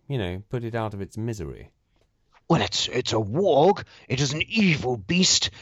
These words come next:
Speaker 2: that
Speaker 1: Yeah.
Speaker 2: will only just devour everything as it goes. That was incredible, Elias.
Speaker 1: <laughs>
Speaker 2: It was
Speaker 1: Thank you.
Speaker 2: amazing.
Speaker 1: Yes.
Speaker 2: I've, I've written that down. I've done a, a preliminary sketch of this. Look,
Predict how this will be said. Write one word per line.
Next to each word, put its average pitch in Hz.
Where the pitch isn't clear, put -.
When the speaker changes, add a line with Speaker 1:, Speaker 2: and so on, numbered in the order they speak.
Speaker 2:
that 127
Speaker 1:
Yeah. 131
Speaker 2:
will 135
only 131
just 123
devour 123
everything 117
as 113
it 110
goes. 143
That -
was -
incredible, 214
Elias. 110
Speaker 1:
<laughs> 190
Speaker 2:
It -
was 160
Speaker 1:
Thank 156
you. -
Speaker 2:
amazing. 131
Speaker 1:
Yes. 104
Speaker 2:
I've, -
I've 135
written 160
that 135
down. 151
I've 127
done 156
a, 139
a 131
preliminary 202
sketch -
of 95
this. -
Look, -